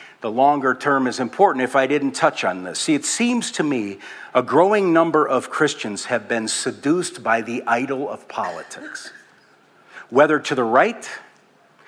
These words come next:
or to the left. Maybe we could put it this way.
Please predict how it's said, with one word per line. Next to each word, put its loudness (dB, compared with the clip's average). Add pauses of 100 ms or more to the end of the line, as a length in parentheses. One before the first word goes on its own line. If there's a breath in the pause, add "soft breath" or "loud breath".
(180 loud breath)
or 4
to -6
the 2
left. -2 (1300 loud breath)
Maybe 6
we 2
could -2
put 2
it -8
this -4
way. -12